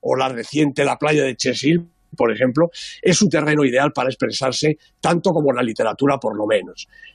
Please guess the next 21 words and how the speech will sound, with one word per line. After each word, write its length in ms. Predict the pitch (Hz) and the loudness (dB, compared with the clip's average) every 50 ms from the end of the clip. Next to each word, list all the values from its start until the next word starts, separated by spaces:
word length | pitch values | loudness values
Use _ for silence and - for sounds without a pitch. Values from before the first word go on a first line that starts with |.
| _ _ | _ _
El 140 | 156 160 | 0 2
reto 480 | 165 185 202 202 170 - 220 220 226 - | 2 2 2 2 0 -2 -2 -2 -2 -2
es 160 | - 151 - - | -6 -10 -12 -10
para 240 | _ 143 151 135 | _ -6 -6 -4
Richard 400 | 123 135 143 135 - 139 139 135 | -4 -4 -4 -4 -2 -2 0 2
Eyre, 400 | 165 170 151 139 135 160 170 165 - _ _ _ _ _ _ _ | 2 2 2 2 0 0 -4 -4 -6 _ _ _ _ _ _ _
que 140 | - 202 196 | -2 0 0
la 120 | 165 147 | 0 0
verdad 200 | 139 123 139 165 | 0 0 0 -2
es 80 | 156 - | -2 -2
que 100 | - 143 | 0 0
maneja 400 | 135 131 135 170 160 - 139 127 | 0 2 2 2 0 0 -4 -6
perfectamente 720 | - 113 120 - 135 127 120 - 123 127 131 135 123 - 120 | -6 -6 -8 -8 -8 -6 -4 0 0 2 2 0 0 0 -2
los 160 | 117 107 - - | -2 -2 -4 -2
tiempos 460 | 123 127 131 131 143 147 139 - - - - - - _ | 0 0 2 2 2 0 0 0 -6 -12 -20 -20 -4 _
y 100 | 127 131 | 2 2
los 160 | 160 165 - 143 | 2 2 0 -2
espacios 580 | - - - 139 139 131 - 139 147 139 131 | -6 -6 -2 -2 -2 0 2 2 2 2 2
del 200 | 127 123 123 123 | 0 0 0 0
doble 300 | 127 175 180 165 165 147 - | 2 2 2 2 2 0 0
camino 500 | 131 120 127 143 147 147 151 151 151 | 0 2 4 4 6 6 4 2 0